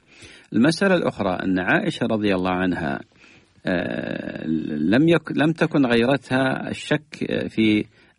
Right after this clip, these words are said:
أن النبي عليه الصلاة والسلام يذهب إلى، يعني، امرأة لا تحل له، ولو، ولو اعتقدت ذلك لكفرت والعياذ بالله، وحاشاها أم المؤمنين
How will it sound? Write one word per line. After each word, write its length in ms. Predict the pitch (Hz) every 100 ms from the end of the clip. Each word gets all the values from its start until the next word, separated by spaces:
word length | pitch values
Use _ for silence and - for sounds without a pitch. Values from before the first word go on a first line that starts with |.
| 113
أن 140 | 113
النبي 420 | 113 107 117 139
عليه 220 | 101 101 104
الصلاة 380 | - 104 104 -
والسلام 600 | 95 - 101 127 107 98 - _ _ _ -
يذهب 540 | 104 117 165 139 139 -
إلى، 460 | 113 110 107 107 -
يعني، 480 | 120 95 95 - 143
امرأة 520 | 135 110 131 131 -
لا 160 | 123 139
تحل 500 | - - 107 101 101
له، 120 | 90 - _ _ _
ولو، 320 | - 107 107 -
ولو 300 | 107 104 104
اعتقدت 640 | 95 170 170 123 104 90
ذلك 300 | 85 110 -
لكفرت 540 | - - 180 131 101 -
والعياذ 340 | 87 92 87
بالله، 280 | 85 80 -
وحاشاها 640 | 90 123 117 - 139 104 101
أم 140 | 98
المؤمنين 600 | 92 95 101 101 107